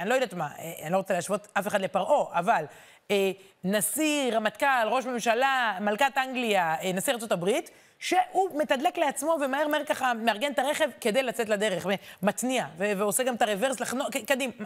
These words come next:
זה לא עובד. למה? כי פרעה מוכיח לנו עד כמה, יש ביטוי כזה אצל חכמינו, אצל חז"ל, שנאה מקלקלת את השורה.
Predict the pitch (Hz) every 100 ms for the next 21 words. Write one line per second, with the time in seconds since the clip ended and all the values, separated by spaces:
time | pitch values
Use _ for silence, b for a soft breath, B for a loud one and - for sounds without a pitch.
0 | - 180 190 220 269 175 b b b _
1 | 165 175 170 240 262 - 240 - 196 175
2 | 262 302 254 - 233 - 226 247 190 147
3 | - 262 262 185 226 b b b - 180
4 | 170 269 294 202 175 165 156 156 165 196
5 | 233 170 165 156 151 143 - b b -
6 | - 233 226 233 269 302 277 180 175 208
7 | 202 185 - 165